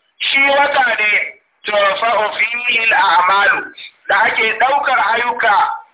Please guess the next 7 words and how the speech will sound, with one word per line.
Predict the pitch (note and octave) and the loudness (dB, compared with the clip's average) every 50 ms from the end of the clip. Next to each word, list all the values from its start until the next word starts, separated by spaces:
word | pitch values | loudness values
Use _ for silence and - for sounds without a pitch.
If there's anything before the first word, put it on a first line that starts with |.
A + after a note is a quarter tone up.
| _ | _
ila | - F#3 G3 C4 | -2 -2 0 0
Rabbil | G#3 G#3 G#3+ G#3+ - - G#3 G#3 G3+ | 0 0 -2 -2 -2 -4 -4 -2 0
alamin, | G3+ G3 G3 G3 F#3+ F#3 G3 - - A3 G3 F3+ - - - _ _ _ _ _ - | 0 0 0 0 0 -2 -2 -2 -2 -2 -2 -4 -8 -12 -18 _ _ _ _ _ -8
zuwa | - - - - - D#4 - - | -4 -2 0 2 2 2 0 0
ga | G#3 F#3+ F3+ - | 0 0 0 0
Ubangijin | - G#3+ A#3 A#3+ A#3+ B3 C4 B3+ B3 A#3+ A3+ | 0 0 -2 -2 -2 -4 -4 -2 -2 -2 0
halittu. | G#3+ - - F#3+ - - E3 - - - G3+ G3 - F#4+ - - | 0 0 0 0 -2 -4 -6 -6 -6 -4 -2 -2 -2 -2 -6 -12